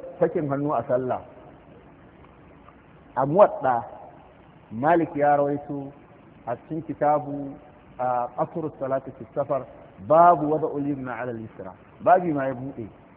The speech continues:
Babun da yake magana akan ɗora hagu akan dama, dama akan hagu. Sannan ya kawo hadisin, "Haddathani Yahya an Malikin an Abdul Karim bin Abi Mukhariq, anna Rasulullah sallallahu alaihi wasallam qala, inna mimma adraka an-nas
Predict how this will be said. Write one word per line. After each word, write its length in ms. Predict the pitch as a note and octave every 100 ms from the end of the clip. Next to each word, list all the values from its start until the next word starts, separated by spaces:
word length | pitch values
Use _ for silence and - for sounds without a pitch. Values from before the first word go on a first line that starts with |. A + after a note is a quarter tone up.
| -
Babun 320 | G#2+ F3 F3 E3
da 60 |
yake 160 | D#3+ E3
magana 220 | C#3+ D3
akan 220 | C3+ C#3+ C#3
ɗora 240 | D3 C#3
hagu 260 | B2 C3 C#3 -
akan 320 | A#2 B2+ A2+
dama, 300 | G2+ G2+ F#2+ F#2 - - -
dama 280 | C#3+ D#3 C3+
akan 240 | B2+ B2
hagu. 260 | G#2+ G2 G2 - - - - - - -
Sannan 200 | B2+ D#3+
ya 80 |
kawo 400 | F3 F3+ F3 F#3
hadisin, 360 | F3+ D3 D#3 D3
"Haddathani 720 | C3 B2+ D3+ D#3+ D#3 D#3 D#3
Yahya 360 | E3 D3+ D3 C3+
an 160 | D3 D3+
Malikin 520 | D#3+ E3 D#3+ D#3+ D3 - - - -
an 160 | E3+
Abdul 320 | D#3 D3 C#3+ C3
Karim 260 | C#3+ D#3+ D3
bin 140 | D3
Abi 240 | C3+ C3+ C3
Mukhariq, 500 | B2 - D3+ D3 - - - - - - - - - - - - -
anna 220 | D#3+ F3+
Rasulullah 300 | D#3+ F3 D#3
sallallahu 340 | D#3 D#3+ D3+
alaihi 100 | C3+
wasallam 0 |
qala, 360 | D#3 D#3+ F3 G3+ - - - - - - - - -
inna 200 | F3+ F#3+
mimma 280 | F3 D#3 D3+ D#3
adraka 380 | D#3 D3 D3
an-nas 440 | C#3 C3+ C#3+ D#3